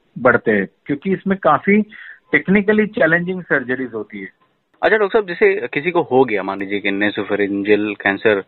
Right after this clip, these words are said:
Speaker 2: और, अ, तो उसकी लाइफ में प्रभाव क्या पड़ता है? Because नाक से जुड़ी चीजें हैं, नाक तो कितनी इंपॉर्टेंट है, सांस नहीं लेंगे तो ब-, परेशानियां हैं,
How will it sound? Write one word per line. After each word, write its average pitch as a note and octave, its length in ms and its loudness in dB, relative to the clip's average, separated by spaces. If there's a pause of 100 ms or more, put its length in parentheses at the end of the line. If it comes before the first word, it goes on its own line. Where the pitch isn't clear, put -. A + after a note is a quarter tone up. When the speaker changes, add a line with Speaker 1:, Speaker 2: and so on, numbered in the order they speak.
(140)
Speaker 2:
और, A2 260 4
अ, A2 420 4 (140)
तो C#4 100 6
उसकी F3+ 480 -2
लाइफ D3+ 240 -2
में G#3 100 -8
प्रभाव B2+ 300 0
क्या D#3+ 160 0
पड़ता G#2 200 -4
है? G#2 60 -2
Because B2+ 300 -2
नाक B2+ 320 0
से F#3+ 100 -2
जुड़ी F3+ 180 -2
चीजें E3+ 240 -2
हैं, D#3+ 80 2
नाक B2 240 0
तो C#3 60 0
कितनी D#3 200 -2
इंपॉर्टेंट D3 380 0
है, C3 80 0
सांस - 520 -2
नहीं D3 100 4
लेंगे C#3 280 2
तो C#3 380 6
ब-, A#2+ 320 4
परेशानियां B2 500 0
हैं, A#2+ 240 -6